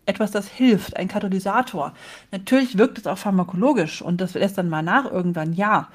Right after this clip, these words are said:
Und da muss man zum Teil auch wieder therapieren. Die Tatsache, dass man jemand aus einem Loch gehoben hat, heißt nicht, dass man helfen kann, das nächste Loch zu verhindern. Aber Depressionen sind eh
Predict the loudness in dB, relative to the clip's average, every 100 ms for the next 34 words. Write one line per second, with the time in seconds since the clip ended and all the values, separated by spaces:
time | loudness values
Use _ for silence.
0 | -20 -20 -12 -2 0 2 2 0 0 0
1 | 2 2 0 0 -2 -4 -8 -8 -2 -2
2 | -2 -2 -4 -4 -8 -8 -8 -10 -6 -4
3 | -4 -6 -12 -10 -10 -6 -4 -4 -4 -10
4 | -2 -2 -2 -6 -6 -10 -6 -6 -6 -6
5 | -6 -6 -10 -6 -6 -2 -4 -4 -6 -4
6 | -4 -4 -6 -6 -8 -10 -10 -10 -2 0
7 | 0 -2 -6 -20 -20 -20 -12 -4 -2 -2
8 | -6 -6 -2 -2 0 -4 -4 -4 -2 0